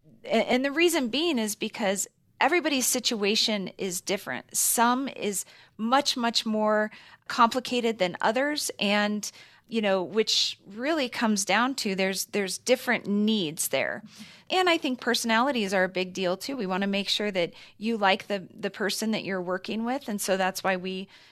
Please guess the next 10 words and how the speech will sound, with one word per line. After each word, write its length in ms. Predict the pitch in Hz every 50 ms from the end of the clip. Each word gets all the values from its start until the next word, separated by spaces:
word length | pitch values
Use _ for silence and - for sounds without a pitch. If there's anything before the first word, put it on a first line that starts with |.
| - _
kinda 200 | - 240 214 214
refer 420 | 196 190 196 196 - - 185 190 190
out 220 | 185 190 196 - -
a 100 | - 180
couple 440 | - - - - 185 - - 185 190
of 160 | 185 180 -
different 440 | - 185 180 - 165 160 151 - -
people 360 | - 220 220 - - - 143
there. 240 | - 110 98 92 -
So 320 | - - 226 202 196 190